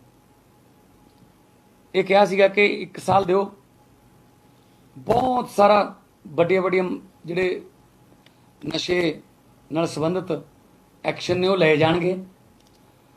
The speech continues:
ਸੋ ਪੰਜਾਬ ਪੁਲਿਸ ਨੂੰ ਇਹਨੂੰ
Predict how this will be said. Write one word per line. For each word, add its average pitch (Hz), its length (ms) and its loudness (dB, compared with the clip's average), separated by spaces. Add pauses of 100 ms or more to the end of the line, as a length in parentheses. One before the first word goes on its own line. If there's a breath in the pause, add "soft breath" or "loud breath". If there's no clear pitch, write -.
(180)
ਸੋ 185 120 -8
ਪੰਜਾਬ 208 380 4
ਪੁਲਿਸ 214 240 -4
ਨੂੰ 220 340 -2 (1800)
ਇਹਨੂੰ 226 440 -4